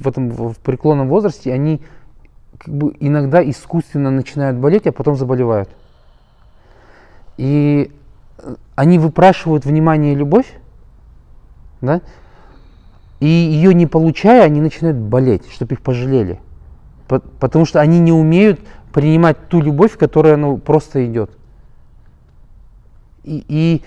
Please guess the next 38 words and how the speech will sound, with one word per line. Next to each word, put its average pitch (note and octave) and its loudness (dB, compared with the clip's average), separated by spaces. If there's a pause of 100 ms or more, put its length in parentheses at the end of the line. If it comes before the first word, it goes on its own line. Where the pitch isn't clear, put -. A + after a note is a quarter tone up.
(140)
в-, C3 -6
в-, C#3 -6
вот C#3+ 2
это A3 2
же D3 0
очень D3+ 0
большая C3 -2
проблема. A#2 -4
То - -6
есть, G#2+ -8
ну, C3 -2
очень C3+ -6
важно, D#3+ 2 (300)
если D3+ -2
хотя D3+ 0
бы A#2 -2
ты D3 -2
поймешь D3 -2
родителей, C#3 -2
то, C3+ -6
может, C3 -6
может C3+ -4
быть, B2 -8
ты - -14
сам B2 -4
так G#2 -6
не A2+ -6
будешь G2+ -6
делать. F#2 -8 (1160)
Вы B2+ -4
знаете, F#3+ 2
да, G#3 4
что E3+ -6
детей C#3 0
воспитывать D3 -4
вообще C3 -10
бесполезная A#2+ -4
задача? A#2+ -2